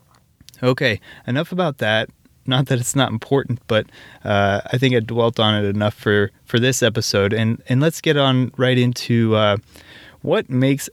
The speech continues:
a healthy landscape. So, so far we've talked about,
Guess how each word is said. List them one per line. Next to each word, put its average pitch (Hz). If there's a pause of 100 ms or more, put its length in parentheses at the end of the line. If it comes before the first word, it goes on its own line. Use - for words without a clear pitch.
(100)
a 131
healthy 120
landscape. 104
So, -
so 175
far 151
we've 135
talked 123
about, 104